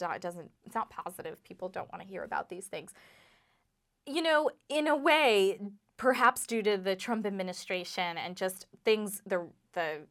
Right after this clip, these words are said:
sheen coming off of, of what American race relations look like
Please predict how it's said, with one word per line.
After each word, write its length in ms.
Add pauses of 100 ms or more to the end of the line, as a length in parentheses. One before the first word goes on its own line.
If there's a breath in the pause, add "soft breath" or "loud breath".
(540 soft breath)
sheen 580
coming 320
off 300
of, 340
of 240
what 420
American 640
race 240
relations 500
look 240
like 280